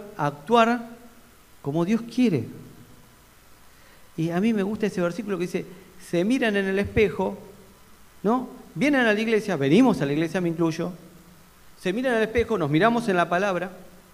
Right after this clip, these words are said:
se vuelven a la casa y se olvidaron. ¿Cuántas veces nos fuimos de acá y dijimos, "Qué buen mensaje, eh? Oh, cómo habla,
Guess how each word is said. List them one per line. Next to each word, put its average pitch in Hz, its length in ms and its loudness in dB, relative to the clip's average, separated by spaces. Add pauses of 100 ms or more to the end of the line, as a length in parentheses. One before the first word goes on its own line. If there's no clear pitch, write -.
(1800)
se 175 100 -4
vuelven 247 260 4
a 233 60 4
la 240 140 4
casa 214 440 0 (540)
y - 40 -6
se 175 100 0
olvidaron. 214 500 2 (2500)
¿Cuántas 240 260 0
veces 190 180 0
nos 170 100 0
fuimos 175 200 0
de 170 80 4
acá 175 100 -2
y 170 40 -4
dijimos, 160 220 -4 (220)
"Qué 190 100 -8
buen 185 260 -4
mensaje, 160 540 -6
eh? 135 60 -8 (920)
Oh, - 600 -4
cómo 175 260 -2
habla, 127 220 -8